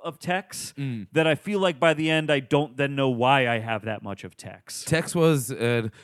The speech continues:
Speaker 2: I'm a little bit of a, of a Manson family scholar.
Speaker 1: I'm,
Speaker 2: I love this stuff.
Speaker 1: I, I am not,
Speaker 2: But
Speaker 1: but
Speaker 2: that
Speaker 1: I'm
Speaker 2: is
Speaker 1: also,
Speaker 2: interesting
Speaker 1: I'm
Speaker 2: you say
Speaker 1: familiar
Speaker 2: that
Speaker 1: with
Speaker 2: because
Speaker 1: him.
Speaker 2: Tex is, like, okay, Manson's the, the ringleader and
Speaker 1: Right.
Speaker 2: all that, but Tex is the one that, regardless of having been given a command or not,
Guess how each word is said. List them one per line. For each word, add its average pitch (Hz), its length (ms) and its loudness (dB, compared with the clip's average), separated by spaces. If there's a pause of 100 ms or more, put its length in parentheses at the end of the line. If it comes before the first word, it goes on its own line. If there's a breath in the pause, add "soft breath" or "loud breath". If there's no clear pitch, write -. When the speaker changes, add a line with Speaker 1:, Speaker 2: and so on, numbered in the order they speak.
(200 loud breath)
Speaker 2:
I'm 139 60 -6
a - 20 -2
little 190 180 2
bit 202 100 2
of 175 100 -2
a, 156 220 -2
of 127 100 -2
a 135 60 0
Manson 127 340 -2
family 135 320 -6
scholar. 110 540 -4
Speaker 1:
I'm, 185 140 4
Speaker 2:
I 147 40 2
love 139 220 2
this 131 160 0
stuff. 120 260 0
Speaker 1:
I, 202 180 4
I 185 140 4
am 190 260 -2
not, 156 140 0
Speaker 2:
But 147 240 8
Speaker 1:
but 170 140 4
Speaker 2:
that 165 80 8
Speaker 1:
I'm 165 60 6
Speaker 2:
is 175 60 6
Speaker 1:
also, 175 120 4
Speaker 2:
interesting 165 320 0
Speaker 1:
I'm - 60 2
Speaker 2:
you - 20 4
say 165 100 2
Speaker 1:
familiar - 280 6
Speaker 2:
that - 80 4
Speaker 1:
with 131 80 0 (100)
Speaker 2:
because 98 200 0
Speaker 1:
him. 98 60 -12
Speaker 2:
Tex 156 500 -2
is, 113 560 2 (840 soft breath)
like, 123 140 -8 (160)
okay, 143 180 0
Manson's 170 540 2
the, 131 280 4
the 117 120 -2
ringleader 131 460 0
and 135 100 4
Speaker 1:
Right. 139 60 0
Speaker 2:
all 135 80 0
that, 139 260 0 (460 soft breath)
but 127 320 -4
Tex - 380 -6
is 170 140 -2
the 147 120 0
one 131 340 0
that, 123 180 0
regardless 123 640 -2
of 120 100 -6
having 120 320 -2
been 113 160 -2
given 113 220 -4
a 117 60 -2
command 110 360 -4
or 107 60 -4
not, 107 260 -4